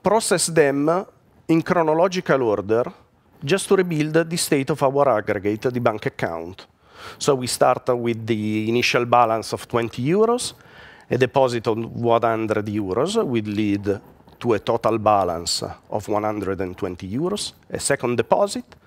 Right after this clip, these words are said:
which again modify the final state, uh, of our account, and then, uh, the final operation run on the account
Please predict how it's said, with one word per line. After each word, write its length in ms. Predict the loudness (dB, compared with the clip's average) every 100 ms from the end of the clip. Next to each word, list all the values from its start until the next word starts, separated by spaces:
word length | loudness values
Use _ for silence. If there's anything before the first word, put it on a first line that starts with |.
| -20 -20 -20 -20 -20 -20 _ _
which 240 | -8 -4 -2
again 460 | 2 2 0 -2
modify 480 | -4 -6 -2 0 0
the 120 | -2
final 380 | -6 -6 -4 -4
state, 540 | -4 -2 -2 -2 -4
uh, 180 | -2 -2
of 140 | -4 -6
our 220 | -4 -6
account, 440 | -2 0 0 -2 -12 -20 -20 -20 -20 -20 -20 -20 -4
and 200 | -2 4
then, 260 | 4 4 2
uh, 260 | 0 -2 -12 _ -14
the 240 | -6 -4 -2
final 440 | 2 4 4 0
operation 540 | 0 0 0 0 -2 0
run 400 | 0 0 0 -2
on 220 | -2 -2
the 80 | -2
account 720 | -2 -2 0 0 -2 -2